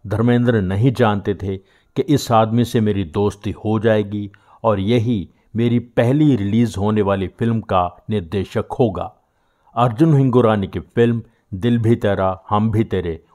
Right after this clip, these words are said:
उन्नीस सौ साठ में रिलीज हुई। फिल्म तो कामयाब नहीं हुई, पर धर्मेंद्र की चर्चा होनी शुरू हो गई थी। धर्मेंद्र ने एक कार खरीद ली।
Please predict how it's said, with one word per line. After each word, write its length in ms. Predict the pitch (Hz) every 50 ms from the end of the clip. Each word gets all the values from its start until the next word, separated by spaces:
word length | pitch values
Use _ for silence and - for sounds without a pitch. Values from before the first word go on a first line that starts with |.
| _ -
उन्नीस 320 | 113 120 131 135 143 139 -
सौ 80 | 139 113
साठ 380 | - - - 104 107 107 - 107
में 160 | 107 104 101
रिलीज 400 | 90 92 90 92 92 85 78 - -
हुई। 220 | 110 98 85 - - _ _ _ -
फिल्म 220 | - 160 175 185 190
तो 180 | - - 185 170
कामयाब 580 | - 139 120 123 123 120 120 120 113 92 85 87
नहीं 260 | 92 104 113 127 131
हुई, 360 | 117 120 127 127 127 123 123 - _ _ -
पर 140 | - 120 120 104
धर्मेंद्र 540 | 95 101 101 110 117 127 143 151 143 151
की 140 | 147 - 143
चर्चा 400 | 104 - 127 110 95 - - 120 110
होनी 340 | 95 85 95 92 92 113 120
शुरू 300 | 117 - 147 143 135 123
हो 180 | 95 104 104
गई 180 | 92 90 95 92
थी। 280 | 85 - 95 87 - - _ _ _ _ _ _ _ -
धर्मेंद्र 540 | - 101 - 110 123 135 147 151 151 165 160
ने 160 | 151 156 156 -
एक 180 | 156 127 123 - -
कार 320 | - - 107 107 104 101
खरीद 380 | - - - 107 107 117 107 85
ली। 240 | 85 87 85 85